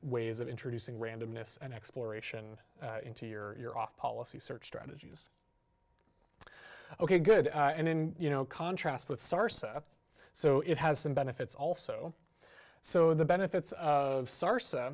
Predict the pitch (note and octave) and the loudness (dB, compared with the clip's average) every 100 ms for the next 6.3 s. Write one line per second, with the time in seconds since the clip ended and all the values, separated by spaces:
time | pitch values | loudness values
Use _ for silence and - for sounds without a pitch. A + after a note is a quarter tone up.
0 | D3+ - D#3+ D3+ D#3 D#3 D3+ D3+ F3+ A3+ | -8 -2 0 2 2 2 0 0 0 0
1 | G3 D#3+ - - F3 F3 - B2 B2 - | 0 -4 -4 -2 0 0 -2 -4 -4 -10
2 | _ - C3+ B2 E3 F#3 A#2 C3 C3+ D3+ | _ -8 -6 -4 -4 -2 -4 -8 -8 -4
3 | C3+ D#3 C#3 B2+ - D3 F3 G3 G3 E3+ | -4 -2 -2 -2 -4 0 2 4 4 2
4 | E3 D3+ D3 C3 C3 C3+ C3 - C3 C3 | -2 0 -2 -2 -2 -2 -4 -4 -6 -4
5 | B2 A#2 E3+ D#3 C3 C3 C3 B2+ - B2 | -6 -2 -2 0 -2 -4 -6 -8 -10 -10
6 | - A#2+ | -8 -8